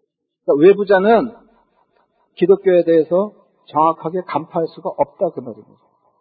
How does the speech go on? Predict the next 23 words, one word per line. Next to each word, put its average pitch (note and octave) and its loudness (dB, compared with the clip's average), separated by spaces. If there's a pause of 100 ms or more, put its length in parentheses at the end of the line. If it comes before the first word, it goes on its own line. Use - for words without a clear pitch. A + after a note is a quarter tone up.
(3000)
바울은 G3 6
고린도 F#3+ 2
교회에 F#3 6
이렇게 F3+ 4
편지하였습니다. D#3+ 0
"십자가의 F#3 2
도가 F3+ 4
멸망하는 F3+ 4
자들에게는 F3+ 2
미련한 F3+ 0
것이요 F3 0
구원을 F#3 2
받는 F3+ 2
우리에게는 F3 0
하나님의 F3 -2
능력이라." C#3+ -8 (640)
십자가의 G3 2
도가 F#3+ 0
굉장한 F3+ -4
거잖아요. E3+ -6 (100)
굉장한 E3 -6
거죠. D3 -10
그러나 F#3+ 0